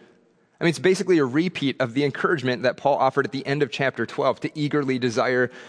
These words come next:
spiritual gifts. But this time, Paul can now preface that encouragement by making sure they understand the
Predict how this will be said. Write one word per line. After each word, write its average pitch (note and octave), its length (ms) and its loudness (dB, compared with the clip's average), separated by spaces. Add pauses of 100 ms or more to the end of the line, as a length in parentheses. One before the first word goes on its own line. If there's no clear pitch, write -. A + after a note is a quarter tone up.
(120)
spiritual C#3 440 -2
gifts. D3+ 220 0
But B2 260 -2
this E3+ 260 -2
time, G2 480 -4 (640)
Paul C#3 220 0
can D3 140 -4
now C3 160 0
preface - 560 -4
that G#2 300 -2
encouragement G2 640 -6 (360)
by B2+ 120 2
making D3 300 -2
sure D#3 220 -2
they C3+ 140 2
understand C3 400 -4
the C3 160 -2